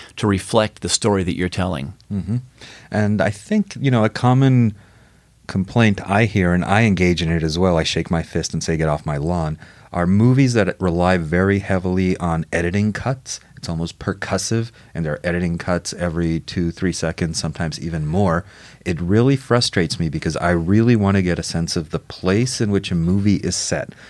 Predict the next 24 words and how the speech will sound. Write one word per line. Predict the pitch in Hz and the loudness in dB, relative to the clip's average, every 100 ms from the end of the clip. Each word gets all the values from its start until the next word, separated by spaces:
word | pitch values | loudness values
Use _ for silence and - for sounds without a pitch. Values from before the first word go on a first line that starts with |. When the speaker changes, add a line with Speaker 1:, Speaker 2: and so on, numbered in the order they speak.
| - | -12
Speaker 2:
And | - | -4
then | 90 90 | -2 0
there's | 90 87 | 2 2
all | 87 101 | 2 4
this | 104 98 | 2 0
cutting | - 101 98 95 | -2 0 2 2
and | 90 - | 0 0
editing, | 98 95 90 90 87 | 0 0 0 0 0
and | 80 | -2
it's, | 80 - - - - | -4 -8 -16 -20 -8
it's | 82 76 | -6 -2
guiding | 82 85 95 92 | 0 2 2 2
me | 92 92 | 2 0
to | - | -2
view | 82 76 90 104 | -4 -2 2 2
certain | 98 - 95 95 | 2 0 0 0
things | 90 - 92 90 90 | -2 -2 0 0 -2
and | 80 78 69 | -2 -4 -6
capture | - 80 - 98 | -6 -8 -4 -4
the | 87 | -2
meaning | 85 92 92 | 0 2 2
of | 90 | 0
certain | - 90 180 | 0 -2 -2
things. | - 98 101 | -2 -2 -2